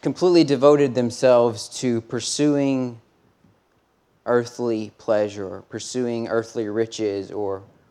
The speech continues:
pursuing satisfaction in this life. And sometimes I can't help but think of, well, if I had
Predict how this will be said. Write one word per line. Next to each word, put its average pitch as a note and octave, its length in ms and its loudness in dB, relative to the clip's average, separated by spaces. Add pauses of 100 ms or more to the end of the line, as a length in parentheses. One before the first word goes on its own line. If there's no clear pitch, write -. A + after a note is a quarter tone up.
(180)
pursuing A2 760 -8 (1500)
satisfaction G2+ 1120 -6 (760)
in A2+ 100 -8
this A#2+ 200 -6
life. B2 260 2
And A#2 80 -6
sometimes C#3+ 360 0
I B2 60 2
can't C#3+ 120 -6
help C3+ 140 0
but A#2+ 140 0
think C#3+ 200 0
of, B2+ 240 2 (400)
well, C#3 140 4
if C#3 120 4
I E3+ 160 8
had C#3 180 0